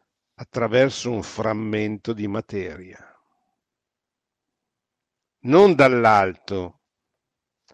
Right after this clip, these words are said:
ma da dentro, affinché nel nostro stesso mondo potessimo incontrare Lui.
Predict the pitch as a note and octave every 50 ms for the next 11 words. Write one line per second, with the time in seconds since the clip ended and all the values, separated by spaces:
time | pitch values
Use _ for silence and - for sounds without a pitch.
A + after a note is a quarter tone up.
0 | _ _ _ _ _ - A2+ A#2+ B2 A#2 A#2+ C3 B2 A2+ C#3+ D#3 C#3+ A#2+ G#2 F2
1 | - - F#2+ F2+ F2+ E2+ D#2+ D2+ _ _ _ _ _ _ _ _ _ _ _ _
2 | _ _ _ _ _ _ _ _ _ _ - A#2 A2+ - - C#3 D3 C#3+ - F3+
3 | F3+ E3 D3 C3+ B2+ B2 B2+ D3 D#3 C#3+ - - B2+ A#2+ - - C#3+ B2 - -
4 | C#3 B2+ C3 C#3+ D3+ E3 E3 D3+ D#3+ - - A#2+ - - A#2+ A2+ G#2 - - A#2+
5 | A2+ A2+ A2 G2+ - - A#2 G#2+ G2+ - G#2 G2+ G2 G2 F#2+ F#2+ F#2 F2+ F2+ E2
6 | D#2 D2+ -